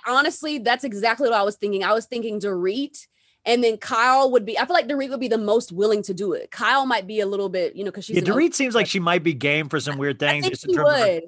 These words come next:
Speaker 2: TikTok presence.
Speaker 1: Totally.
Speaker 2: Um,
Speaker 1: I mean, even, like, if we did, like, a bridal game, a game, 'cause she knows she has to do a bridal ga-, uh,
Speaker 2: <laughs> Yeah,
Speaker 1: line.
Speaker 2: yeah, yeah, yeah.
Speaker 1: Uh, I think, I think she would be happy to have the opportunity to promote her products, whatever she's got
Speaker 2: Or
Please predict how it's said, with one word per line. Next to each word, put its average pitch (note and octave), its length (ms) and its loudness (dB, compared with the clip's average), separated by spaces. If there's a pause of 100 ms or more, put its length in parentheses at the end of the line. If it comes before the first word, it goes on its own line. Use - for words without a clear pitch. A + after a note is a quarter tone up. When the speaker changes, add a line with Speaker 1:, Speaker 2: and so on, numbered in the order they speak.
(120)
Speaker 2:
TikTok C3+ 440 -6
presence. A#2+ 440 -6 (140)
Speaker 1:
Totally. E4 360 6
Speaker 2:
Um, D#4 120 4
Speaker 1:
I C#4+ 60 2
mean, D#4+ 180 0
even, F4 220 0
like, D#4+ 160 2
if C4+ 60 -6
we C4+ 100 -4
did, B3+ 100 4
like, A#3+ 140 0
a A3 60 0
bridal G#3+ 440 2
game, B3 560 -2
a A3+ 80 0
game, A#3+ 280 -2
'cause A3+ 120 -10
she A#3+ 140 2
knows B3+ 140 -2
she A#3 40 2
has - 160 -6
to A3 160 -10
do G#3+ 80 -2
a G#3 40 -4
bridal G3 340 0
ga-, A3+ 80 -2 (160)
uh, A3 240 0
Speaker 2:
<laughs> - 20 0
Yeah, F#3 80 4
Speaker 1:
line. G3 140 6
Speaker 2:
yeah, G3 80 4
yeah, G3 140 4
yeah. F#3+ 180 2
Speaker 1:
Uh, G3+ 60 -2 (220)
I B3 40 -10
think, B3+ 180 -6
I D4+ 60 4
think F4+ 200 -2
she E4+ 140 4
would C4+ 120 -2
be A#3+ 440 -4 (200)
happy C4 260 2
to C4+ 80 0
have A#3 120 4
the A3+ 60 4
opportunity G#3+ 340 0
to G#3 120 -6
promote G3 460 0
her F3 140 -2
products, F3 800 -2
whatever F3 320 -4
she's F#3+ 160 -2
got C4 160 4
Speaker 2:
Or C#4 40 2